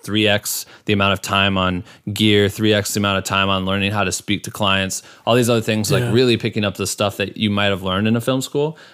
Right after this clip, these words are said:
Speaker 1: Um, but I wouldn't have changed it. I, I wouldn't go any other way at this point because I feel like it, it's unique to you, and it's also up to you on how hard you wanna go.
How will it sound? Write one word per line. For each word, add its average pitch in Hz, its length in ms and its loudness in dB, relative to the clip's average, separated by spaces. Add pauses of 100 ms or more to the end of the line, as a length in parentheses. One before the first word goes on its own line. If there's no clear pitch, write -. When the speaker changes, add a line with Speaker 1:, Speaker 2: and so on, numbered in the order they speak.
Speaker 1:
Um, 98 380 0
but 120 100 2
I 123 40 6
wouldn't 127 220 4
have 101 60 0
changed 107 320 0
it. - 120 -6
I, 98 140 2
I 98 120 0
wouldn't 107 260 2
go 104 120 2
any 104 160 0
other 95 160 0
way 101 200 2
at 95 120 0
this 101 160 -4
point 95 320 -4
because 95 280 -2
I 98 60 0
feel 98 400 0
like 95 400 0 (580)
it, 110 220 2 (140)
it's - 200 -6
unique 107 400 2
to 104 120 0
you, 107 320 4
and 107 120 0
it's 95 200 -4
also 104 280 0
up 101 160 -2
to - 140 -2
you 98 180 4
on 95 120 0
how 98 160 0
hard 95 240 -2
you 95 80 -6
wanna 92 180 -2
go. - 320 -6